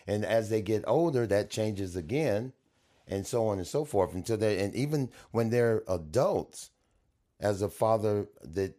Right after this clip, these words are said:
you know, your fathering changes because now you, they come to you for, they come to you for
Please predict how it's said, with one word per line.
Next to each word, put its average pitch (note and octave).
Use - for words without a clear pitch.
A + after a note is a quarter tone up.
you A2
know, G2+
your F#2+
fathering G2+
changes F2+
because G2
now C3
you, A2
they A2
come A#2
to G#2
you G#2
for, F#2
they G2
come A2
to G#2
you G2
for F2